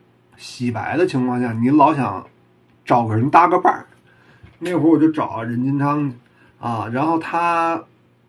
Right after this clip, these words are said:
回复我说他现在正忙呢，说赶上好路子了啊，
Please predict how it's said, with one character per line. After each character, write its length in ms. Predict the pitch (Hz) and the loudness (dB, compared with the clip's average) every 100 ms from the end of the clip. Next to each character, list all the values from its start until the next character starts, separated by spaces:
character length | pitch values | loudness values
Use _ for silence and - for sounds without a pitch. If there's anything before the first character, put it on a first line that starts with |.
| _ _ _ _ _ _ _ _ _ | _ _ _ _ _ _ _ _ _
回 260 | - 139 160 | -2 4 4
复 100 | 160 | 4
我 160 | 113 | 0
说 80 | 131 | -2
他 100 | 156 | -2
现 160 | 151 151 | -2 -2
在 100 | 160 | -2
正 140 | 135 | -4
忙 360 | 113 101 117 156 | -4 -8 -8 -6
呢， 160 | 139 | -8
说 160 | - 143 | -8 -10
赶 180 | 113 120 | -6 -8
上 80 | |
好 220 | 147 - 107 | -8 -8 -2
路 340 | 139 160 127 | 2 2 0
子 60 | - | -10
了 1900 | 76 _ _ _ _ _ _ _ _ _ _ _ _ _ _ _ _ - 120 | -20 _ _ _ _ _ _ _ _ _ _ _ _ _ _ _ _ -16 -12
啊， 120 | 110 | -12